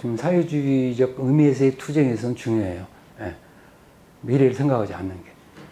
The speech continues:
그, 그건 뭐 미래를, 미래학자들이 되게 부르주아들이에요. 예. 그쪽에서 이제 그런 그 장밋빛 그, 그걸 그리죠. 엘빈 토플러부터 시작해서. 예.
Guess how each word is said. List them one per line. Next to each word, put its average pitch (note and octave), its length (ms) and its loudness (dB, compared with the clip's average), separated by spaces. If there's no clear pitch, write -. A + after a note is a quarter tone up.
그, E3+ 220 4
그건 D#3 440 2
뭐 C#3+ 220 2
미래를, F#3 520 6
미래학자들이 E3+ 800 2
되게 C3+ 320 0
부르주아들이에요. A#2 840 0
예. F#2 100 -8
그쪽에서 D#3 460 4
이제 A#2+ 160 0
그런 A2+ 440 -2
그 A2+ 200 -4
장밋빛 C#3 680 0
그, G2+ 300 -6
그걸 G2 280 -10
그리죠. G#2+ 500 -6
엘빈 A#2+ 340 0
토플러부터 A2+ 800 -4
시작해서. A2+ 560 -6
예. F#2+ 180 -6